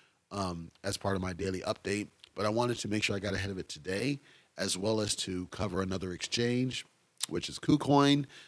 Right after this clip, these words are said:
I, I recommend KuCoin if you don't have different options. And again, there are going to be situations where KuCoin supports something that others don't. So it's something to at least look at,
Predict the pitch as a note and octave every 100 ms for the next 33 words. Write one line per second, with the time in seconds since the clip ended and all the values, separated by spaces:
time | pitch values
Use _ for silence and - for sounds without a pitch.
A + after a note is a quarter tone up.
0 | - - G2+ G2+ F#2 - - G2 G#2 C#3+
1 | D#3 D3 C#3+ D3+ C#3+ C#3+ D3 D3+ C#3+ G2
2 | G2 E2 D#2+ G2+ A2+ A#2+ A2 A2 A#2 A#2
3 | - A2+ A2 G2+ G#2 G#2 G2 - - -
4 | _ _ - G#2 G#2 G#2+ A#2+ B2 - A#2+
5 | - G2+ G2 F#2 F2 F2+ - A2+ C3 A#2
6 | G2 G2+ G#2+ F#2+ - G2 E2+ G2+ F#2 -
7 | G2 F#2+ D2+ E2 F#2+ C3 - F2+ E2+ A2
8 | G#2 G#2+ F2 F2 E2 D#2+ - D2+ C#2 C#2+